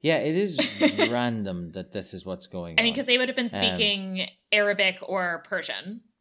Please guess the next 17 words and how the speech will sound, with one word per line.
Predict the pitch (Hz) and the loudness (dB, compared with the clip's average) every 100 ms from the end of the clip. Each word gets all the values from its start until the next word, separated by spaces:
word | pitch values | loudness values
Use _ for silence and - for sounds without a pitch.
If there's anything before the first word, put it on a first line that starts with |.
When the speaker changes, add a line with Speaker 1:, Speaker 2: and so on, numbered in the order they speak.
| _ _ _ _ _ _ _ _ - 131 - | _ _ _ _ _ _ _ _ -8 -6 0
Speaker 2:
In | 233 | 2
an | 220 | 4
Speaker 1:
<laughs> | 208 | 4
Speaker 2:
intellectual | 220 208 - 208 | 4 0 0 -2
context, | 185 202 190 190 - | 0 0 0 -2 -2
probably | - 196 190 175 175 | 0 2 2 -2 -2
Arabic, | 170 165 160 135 | 0 0 -2 -2
I | - | -2
would | 151 170 | -2 -4
say, | 180 | -4
with | 175 170 | -4 -6
Persian | - 160 170 165 | -8 -8 -8 -8
being | 165 160 | -8 -6
maybe | 156 165 | -8 -8
the | 160 | -10
vernacular. | 165 156 151 - 80 117 214 - _ _ _ _ _ _ _ _ - - | -8 -8 -8 -8 -6 -6 -6 -10 _ _ _ _ _ _ _ _ -20 -12
Speaker 1:
Yeah, | 110 90 | -8 -8